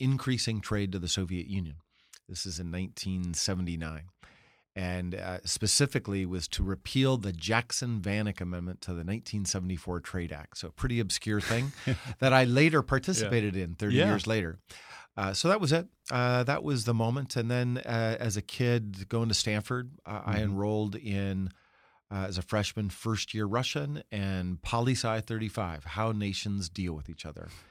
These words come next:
Speaker 1: And the combination of those two classes and the, the moment we were in, it was a tense
Speaker 2: Mm-hmm.
Speaker 1: time. And I had a theory that if we could just get to know these people a little bit better, it might reduce tensions. And so that was my original motivation.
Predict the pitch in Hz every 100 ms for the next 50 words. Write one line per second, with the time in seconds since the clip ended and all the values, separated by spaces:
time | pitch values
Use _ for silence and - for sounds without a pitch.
0 | _ - _ - 92 95 - 135 120 120
1 | 117 110 98 104 98 - 104 98 92 -
2 | - 101 101 - 135 131 127 123 127 147
3 | 185 208 190 131 120 113 101 95 139 127
4 | 110 107 98 98 85 - 101 135 127 98
5 | 92 - - - - - 131 143 117 -
6 | 113 110 117 117 107 104 98 110 - 90
7 | 110 107 - 104 - 92 95 107 113 107
8 | - - - 98 95 101 87 95 92 98
9 | 113 113 95 95 95 95 80 92 - 98
10 | 101 127 127 98 92 101 95 92 - 110
11 | 110 104 95 92 87 87 92 87 85 80
12 | 82 -